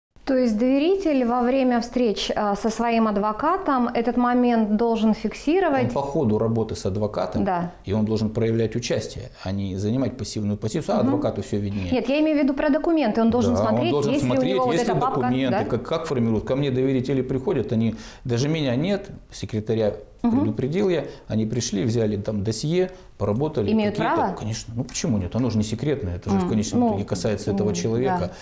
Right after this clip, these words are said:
Speaker 2: То есть поработал, какие-то заметки сделал, то есть
Speaker 1: Мгм.
Speaker 2: ушел. Вот это и есть совместная работа.
Speaker 1: Мгм.
Speaker 2: Когда, э, нет документов, не на чем работать, всем все ясно, это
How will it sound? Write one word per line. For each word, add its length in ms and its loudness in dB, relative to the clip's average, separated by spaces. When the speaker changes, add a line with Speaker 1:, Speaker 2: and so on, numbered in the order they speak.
Speaker 2:
То 80 -4
есть 240 -6
поработал, 560 0
какие-то 300 -4
заметки 480 -2
сделал, 500 0
то 160 0
есть 120 -2
Speaker 1:
Мгм. 100 0
Speaker 2:
ушел. 320 0
Вот 160 -4
это 180 -2
и 80 0
есть 160 -4
совместная 500 0
работа. 380 -4
Speaker 1:
Мгм. 220 -2
Speaker 2:
Когда, 520 2
э, 440 0
нет 460 -2
документов, 720 -2
не 160 2
на 80 0
чем 200 -2
работать, 380 0
всем 220 -2
все 140 -2
ясно, 420 -2
это 400 -2